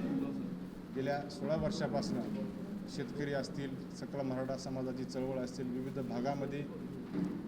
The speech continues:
वेळोवेळी आम्ही सर्व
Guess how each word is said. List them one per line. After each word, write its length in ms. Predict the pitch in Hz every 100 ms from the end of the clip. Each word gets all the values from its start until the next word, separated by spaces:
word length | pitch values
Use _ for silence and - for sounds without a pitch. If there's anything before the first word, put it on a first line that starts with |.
| - -
वेळोवेळी 540 | 120 147 180 175 123 110 - 107 - - - - - -
आम्ही 240 | - -
सर्व 300 | - 160 185